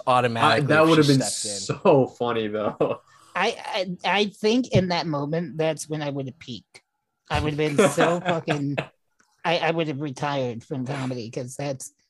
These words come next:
Speaker 3: the funniest shit you could ever do. Uh, no, I didn't think so. 'Cause in my mind, they, they're not even real either. Like,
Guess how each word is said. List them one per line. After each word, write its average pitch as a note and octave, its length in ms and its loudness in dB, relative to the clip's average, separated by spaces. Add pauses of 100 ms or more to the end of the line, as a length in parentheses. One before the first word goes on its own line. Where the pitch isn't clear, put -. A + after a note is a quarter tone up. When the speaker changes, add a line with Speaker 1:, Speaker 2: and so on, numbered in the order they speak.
(160)
Speaker 3:
the D#3+ 100 -2
funniest D3 440 -2
shit C#3 200 -6
you C3 100 -8
could A#2+ 140 -8
ever A#2+ 180 -8
do. B2+ 340 -8 (480)
Uh, A#2+ 340 -6 (520)
no, F3+ 260 2
I D3+ 160 0
didn't G#3+ 340 -2
think F#3+ 260 -4
so. G#3+ 320 -2 (260)
'Cause A3+ 160 2
in B3 140 4
my C#4 180 2
mind, A#3 300 2
they, G#3+ 180 -2
they're A3 220 0
not B3 180 2
even G3 480 -2 (420)
real E3 560 -2
either. F#3 440 -4 (340)
Like, E3 200 0